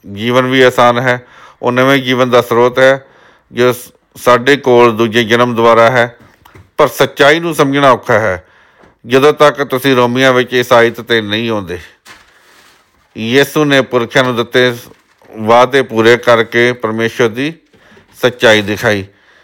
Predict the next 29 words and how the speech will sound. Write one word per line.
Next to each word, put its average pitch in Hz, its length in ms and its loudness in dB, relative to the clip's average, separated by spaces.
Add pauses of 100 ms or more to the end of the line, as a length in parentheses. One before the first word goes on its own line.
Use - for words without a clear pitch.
(160)
ਯਿਸੂ 135 380 2
ਦਾਊਦ 135 420 2
ਦੇ, 139 220 2
ਦੇ 127 140 -2
ਵੰਸ਼ 123 300 -2
ਵਿੱਚੋਂ 123 420 -4
ਅਤੇ 117 140 -4
ਦਾਊਦ 113 420 -2
ਦੇ 110 120 -2
ਸ਼ਹਿਰ 113 300 -2
ਬੈਤਲਹਮ 113 440 -2
ਵਿੱਚ 110 160 -10
ਇੱਕ 113 180 -8
ਕੁਆਰੀ 110 360 -2
ਤੋਂ 113 140 -2
ਪੈਦਾ 104 280 0
ਹੋਇਆ 101 260 -2
ਸੀ। 135 220 -10 (640)
ਉਸ 131 160 -4
ਨੂੰ 127 120 -2
ਚਾਂਦੀ 127 400 0
ਦੇ 123 120 4
ਤੀਹ 131 280 -4
ਟੁਕੜਿਆਂ 120 420 0
ਲਈ 117 180 0
ਧੋਖਾ 107 340 -2
ਦਿੱਤਾ 104 300 -2
ਗਿਆ 107 240 0
ਸੀ। 131 240 -10